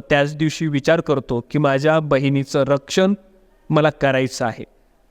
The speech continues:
बहीणसुद्धा आज वचन घेते भावाकडून. अशा पद्धतीचा पगडा फार पूर्वीपासून आहे, अशा परंपरा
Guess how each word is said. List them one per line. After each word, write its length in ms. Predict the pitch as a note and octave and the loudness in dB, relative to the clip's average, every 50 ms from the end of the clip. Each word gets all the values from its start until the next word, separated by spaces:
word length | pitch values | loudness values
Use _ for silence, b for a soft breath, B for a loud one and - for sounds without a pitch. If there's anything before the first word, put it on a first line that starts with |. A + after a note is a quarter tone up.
| _ _ | _ _
बहीणसुद्धा 680 | C3+ C#3+ D#3 E3+ F#3 F3+ - F#3 F#3+ F#3+ G3 G3 G3+ - - | 0 2 2 2 2 0 -2 0 2 4 4 4 2 0 0
आज 180 | - E3 E3+ E3 | 2 2 2 2
वचन 420 | D#3+ D#3+ D#3+ D#3 - A3 A#3 G#3 | 2 0 0 2 2 2 2 2
घेते 220 | F#3 D3+ C#3+ - D#3+ | 2 0 0 0 0
भावाकडून. 640 | C#3+ C3 C3+ C#3 C#3 C3 - C#3 C3 C3+ B2 A2+ A2+ - _ _ _ _ _ _ _ _ - _ _ _ _ - | 0 2 2 2 0 0 -2 -2 -2 -2 -2 -4 -6 -10 _ _ _ _ _ _ _ _ -20 _ _ _ _ -2
अशा 200 | - G3 - C#4+ | -2 0 2 0
पद्धतीचा 580 | A#3+ - G#3+ F#3+ E3 E3+ D#3+ - E3+ D#3 - D#3+ | 2 2 0 2 2 0 0 -2 -4 -2 -2 -2
पगडा 340 | C#3+ - C3 B2 B2+ B2 B2 - - | 0 0 -2 -2 0 -2 -2 -2 -2
फार 260 | - D#3 E3+ F#3+ F#3 | 0 2 2 2 0
पूर्वीपासून 760 | E3+ - E3+ D#3 D#3+ E3 E3 D#3+ - C#3 C3 - C3+ B2 A#2 | 0 -2 0 2 2 2 2 2 0 -2 -2 -2 -4 -4 -4
आहे, 120 | A2+ B2 - - | -4 -6 -6 -6
अशा 200 | D3+ C#3+ - F3 | -6 -2 -2 -2
परंपरा 580 | E3+ - E3+ D#3+ F3 F3 E3+ - D3 C3+ B2 | -2 0 2 2 2 2 0 0 0 0 -2